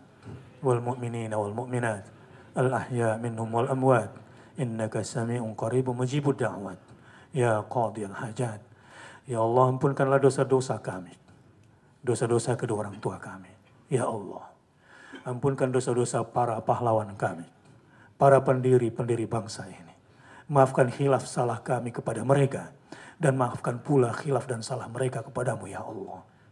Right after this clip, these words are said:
<clears throat> Rabbana zalamna anfusana wa illam taghfir lana wa tarhamna lanakunanna minal khasirin. Ya Allah, sebagai generasi bangsa ini, kami banyak melakukan kesalahan.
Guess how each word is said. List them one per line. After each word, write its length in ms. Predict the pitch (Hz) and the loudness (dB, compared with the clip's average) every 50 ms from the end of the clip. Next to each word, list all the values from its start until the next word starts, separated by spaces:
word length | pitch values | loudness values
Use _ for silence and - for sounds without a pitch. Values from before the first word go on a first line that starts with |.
| - _ - - | -20 _ -18 -18
<clears throat> 1400 | - 233 160 - _ _ _ _ _ _ _ _ _ _ _ _ _ - - - - - - - - - 160 | -16 -16 -20 -20 _ _ _ _ _ _ _ _ _ _ _ _ _ -20 -18 -16 -16 -14 -14 -14 -4 2 2
Rabbana 400 | 147 127 123 135 135 135 135 135 | 4 6 6 8 8 10 8 10
zalamna 480 | 131 131 127 131 131 131 131 131 123 127 | 10 10 10 10 8 6 4 4 2 2
anfusana 480 | 127 - 156 143 - 131 123 123 123 | 0 -4 -4 -2 0 0 2 4 4
wa 80 | 120 123 | 4 4
illam 320 | 123 120 120 120 120 113 | 4 2 0 -2 -2 -2
taghfir 320 | 127 123 - - 151 127 120 | -4 -4 -2 -2 -2 0 0
lana 240 | 120 117 120 117 117 | 0 -2 0 0 -2
wa 80 | 113 | 0
tarhamna 480 | 113 - 117 - - 127 120 117 117 113 | 0 -2 -2 -2 -4 -4 -4 -2 -2 -2
lanakunanna 640 | 113 113 113 113 110 - 123 110 117 113 110 113 110 | -2 -2 -4 -6 -6 -6 -4 -4 -4 -4 -4 -6 -4
minal 240 | 113 110 107 104 | -4 -4 -4 -6
khasirin. 480 | - - 107 104 - - 120 - 95 92 104 - _ _ _ - - - - - - _ _ _ | -6 -6 -8 -8 -8 -8 -8 -8 -10 -14 -20 -20 _ _ _ -20 -20 -20 -20 -20 -20 _ _ _
Ya 160 | 156 147 - 95 | 2 2 2 2
Allah, 320 | 98 92 95 92 92 - - _ _ _ _ _ _ _ _ _ _ _ _ _ _ _ _ _ _ | 0 -4 -8 -10 -12 -14 -16 _ _ _ _ _ _ _ _ _ _ _ _ _ _ _ _ _ _
sebagai 320 | - - 151 135 131 139 131 123 | -8 -2 0 4 6 6 6 6
generasi 480 | 131 117 120 123 123 117 - - 120 110 | 4 2 4 4 4 4 4 2 2 0
bangsa 320 | 110 98 101 104 - 117 110 - | 0 -2 -4 -6 -6 -6 -6 -8
ini, 220 | - - - - - _ _ _ _ _ _ _ _ _ _ _ - - - - - - - _ _ _ _ _ _ _ _ _ _ _ _ _ _ _ _ _ _ _ _ _ _ _ | -12 -18 -20 -20 -20 _ _ _ _ _ _ _ _ _ _ _ -20 -20 -20 -20 -20 -20 -20 _ _ _ _ _ _ _ _ _ _ _ _ _ _ _ _ _ _ _ _ _ _ _
kami 160 | 170 156 139 | 4 6 6
banyak 320 | 131 123 131 127 123 120 113 - | 6 8 6 6 6 4 2 0
melakukan 400 | 117 113 117 - 131 123 117 107 | -2 -2 0 0 0 0 0 -4
kesalahan. 640 | 113 - 127 - - 107 98 101 101 - - - - | -4 -6 -6 -6 -6 -6 -8 -8 -10 -10 -12 -14 -14